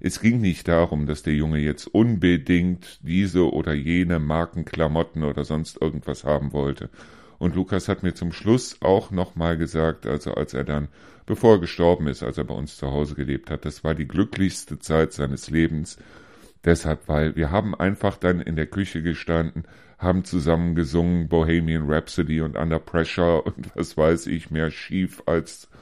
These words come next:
und laut als gut, aber wir hatten wirklich eine tolle Zeit zusammen, wir hatten eine fantastische Zeit zusammen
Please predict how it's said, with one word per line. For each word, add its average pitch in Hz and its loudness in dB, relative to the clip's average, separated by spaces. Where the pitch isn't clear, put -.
und 82 -2
laut 85 4
als - 0
gut, 90 -2
aber 82 0
wir 82 -2
hatten 90 -2
wirklich 85 -4
eine 73 -6
tolle 90 -4
Zeit 69 -6
zusammen, 65 -8
wir 64 -8
hatten 60 -10
eine 69 -6
fantastische 73 -8
Zeit - -10
zusammen 71 -4